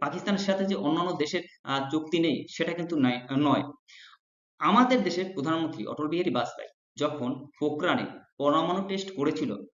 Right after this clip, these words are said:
তখন কিন্তু আপনারা একটা জিনিস দেখবেন যে পাকিস্তানও কিন্তু তখন পরমাণু বোমা বানানোর জন্য উঠে পড়ে লেগেছিল।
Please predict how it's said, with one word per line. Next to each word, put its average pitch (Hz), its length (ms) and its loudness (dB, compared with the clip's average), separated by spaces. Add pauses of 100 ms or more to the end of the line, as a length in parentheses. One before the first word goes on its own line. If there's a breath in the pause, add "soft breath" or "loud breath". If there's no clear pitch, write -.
(240)
তখন 180 240 2
কিন্তু 202 180 4
আপনারা 165 240 -4
একটা 170 120 -8
জিনিস 156 220 0
দেখবেন 131 340 2 (340 loud breath)
যে 131 420 -2
পাকিস্তানও 220 520 2
কিন্তু 196 320 -2 (260)
তখন 165 460 0
পরমাণু 151 380 2
বোমা 135 320 2
বানানোর 139 440 2
জন্য 156 280 -2 (200)
উঠে 185 200 0
পড়ে 202 180 4
লেগেছিল। 123 340 -2